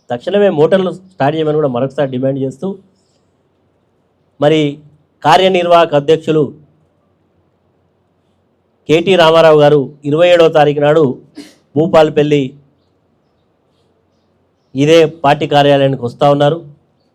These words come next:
ఆ రోజు పార్టీలో ఉండేటువంటి ముఖ్య కార్యకర్తలతో కూడా సమావేశం అవుతారు. మరి అదేవిధంగా మా పార్టీలో సీనియర్ నాయకుడిగా ఉన్నటువంటి మాజీ మార్కెట్ కమిటీ చైర్మన్ కొడారి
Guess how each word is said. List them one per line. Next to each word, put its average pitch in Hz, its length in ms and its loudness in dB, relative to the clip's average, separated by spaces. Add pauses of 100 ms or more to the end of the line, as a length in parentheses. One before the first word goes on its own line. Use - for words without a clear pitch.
ఆ 127 160 -4
రోజు 151 200 -2 (160)
పార్టీలో 139 420 -2
ఉండేటువంటి 131 460 -6
ముఖ్య 127 360 -6
కార్యకర్తలతో 123 720 -8
కూడా 117 160 -10 (240)
సమావేశం 120 500 -8
అవుతారు. 131 280 -10 (1300)
మరి 127 140 -2
అదేవిధంగా 165 560 2 (460)
మా 131 100 -6 (120)
పార్టీలో 147 400 -2 (300)
సీనియర్ 143 420 -4
నాయకుడిగా 131 440 -4
ఉన్నటువంటి 123 540 -8 (480)
మాజీ 131 320 -4 (420)
మార్కెట్ 123 360 -8
కమిటీ 120 240 -10 (100)
చైర్మన్ 117 380 -8 (260)
కొడారి 151 340 0